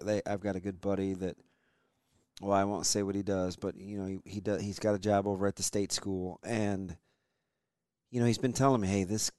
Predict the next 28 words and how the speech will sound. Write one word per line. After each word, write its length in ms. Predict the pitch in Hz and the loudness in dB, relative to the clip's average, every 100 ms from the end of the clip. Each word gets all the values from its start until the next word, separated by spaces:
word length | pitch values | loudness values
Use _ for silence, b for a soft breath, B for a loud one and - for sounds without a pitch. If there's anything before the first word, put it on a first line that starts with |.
| _ _ | _ _
you 80 | 113 | -4
know, 180 | 104 98 | -2 -2
the 100 | 87 | -6
community's 460 | - 104 113 110 | -8 -4 -2 -2
growing, 560 | 98 104 104 104 104 101 | -4 -4 -2 -2 -2 -4
and 100 | 90 | -6
it 80 | 73 | -4
started 360 | - 104 107 | -2 0 0
with 120 | 104 101 | 0 -2
Sty 440 | - 95 95 95 | -2 -2 0 -2
and 200 | 95 92 | -2 -4
those 160 | 95 87 | -6 -4
guys 420 | 98 95 95 90 | -2 0 -2 -4
and 100 | 87 | -6
Hickman." 500 | 90 95 101 95 92 | -6 -8 -8 -6 -4
And 220 | 90 87 - _ _ _ _ _ _ _ - | -6 -8 -14 _ _ _ _ _ _ _ -6
so 200 | - 117 | 4 6
I've 140 | 113 | 6
kind 200 | - 127 | 4 4
of 60 | 127 | 4
been 140 | 113 | 0
paying 280 | 110 117 113 | 2 2 2
attention. 760 | 95 - - 120 - 92 82 - - _ _ | -2 -4 -4 -2 -2 -4 -6 -14 -20 _ _
That 200 | 117 127 98 | 2 2 2
they, 140 | 127 - _ _ _ _ _ _ _ 113 _ | -2 -2 _ _ _ _ _ _ _ -20 _
Norris 580 | 123 127 156 160 98 - | -2 2 6 6 4 4
had 180 | 95 | 2
a 180 | 90 85 | 2 -2